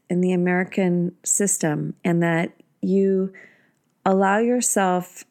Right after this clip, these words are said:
to, um, just to heal.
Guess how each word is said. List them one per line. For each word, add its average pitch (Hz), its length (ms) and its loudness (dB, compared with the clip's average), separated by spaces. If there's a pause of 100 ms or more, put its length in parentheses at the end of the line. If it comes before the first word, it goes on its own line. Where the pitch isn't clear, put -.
(320)
to, 170 760 0 (1200)
um, 165 600 -6 (1600)
just 185 320 -2
to 170 220 0
heal. 156 640 -2